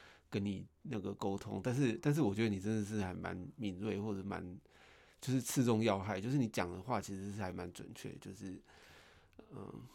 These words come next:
就是，就是其实我觉得你观察是超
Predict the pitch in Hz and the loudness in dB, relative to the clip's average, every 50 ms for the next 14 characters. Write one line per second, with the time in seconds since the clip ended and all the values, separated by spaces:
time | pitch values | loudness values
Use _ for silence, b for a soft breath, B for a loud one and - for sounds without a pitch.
0 | b b b b b b b b b b _ _ _ _ _ - - 180 202 180 | b b b b b b b b b b _ _ _ _ _ 2 6 8 10 10
1 | - - - 190 180 175 170 - 127 139 127 101 95 120 123 117 104 92 90 92 | 8 8 6 6 6 4 4 4 6 6 6 6 6 6 6 6 6 4 0 -2
2 | - - _ _ _ _ _ - _ - 143 139 139 131 107 101 98 110 110 - | -6 -10 _ _ _ _ _ -14 _ 6 6 6 8 6 2 2 0 0 -4 -2
3 | - 104 98 101 | -2 -2 -2 -2